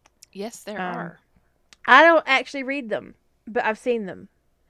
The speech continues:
Speaker 2: It's kinda like the same way I don't read not, like, I don't read no magic A Us in Harry Potter, because the whole point of Harry Potter is magic to me. Like, w-, why?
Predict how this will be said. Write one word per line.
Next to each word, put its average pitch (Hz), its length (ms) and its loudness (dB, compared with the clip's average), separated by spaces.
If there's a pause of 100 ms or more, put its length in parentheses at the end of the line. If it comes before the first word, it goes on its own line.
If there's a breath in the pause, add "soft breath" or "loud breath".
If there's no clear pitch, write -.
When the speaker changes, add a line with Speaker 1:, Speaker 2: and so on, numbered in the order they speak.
(280 loud breath)
Speaker 2:
It's 254 140 -4
kinda 359 180 4
like 381 140 10
the 330 100 -4
same 330 180 6
way 302 100 6
I 247 160 6
don't 247 320 2
read 254 360 -6
not, 220 380 2 (500 loud breath)
like, 220 180 0
I 226 120 8
don't 247 180 4
read 240 340 -4 (760)
no 233 220 2
magic 226 380 2
A 220 140 -2
Us 214 320 -8
in 233 60 -8
Harry 202 220 -6
Potter, 233 480 -4 (360 soft breath)
because 240 300 0
the 233 80 -6
whole 220 160 -2
point 220 280 -4
of 233 60 -8
Harry 220 180 -2
Potter 214 280 -4
is 208 160 -10
magic 196 460 -8
to - 100 -16
me. 339 320 -10 (160)
Like, 240 140 -6
w-, 226 180 -10
why? 214 680 -2